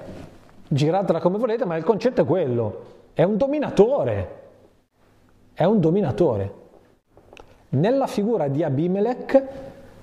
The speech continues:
re, padre, re,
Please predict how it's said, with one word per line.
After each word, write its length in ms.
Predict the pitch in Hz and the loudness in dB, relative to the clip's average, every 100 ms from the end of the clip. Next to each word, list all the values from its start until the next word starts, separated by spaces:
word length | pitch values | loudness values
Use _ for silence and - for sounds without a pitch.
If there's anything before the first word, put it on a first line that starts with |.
| - - - - | -20 -20 -8 4
re, 640 | 110 117 170 - - - - - - - | 6 6 4 2 -10 -16 -20 -20 -12 2
padre, 600 | 131 120 117 165 240 - - - - - - - | 4 4 2 2 0 -8 -14 -20 -20 -20 -20 -2
re, 440 | - 95 165 - | 4 6 6 4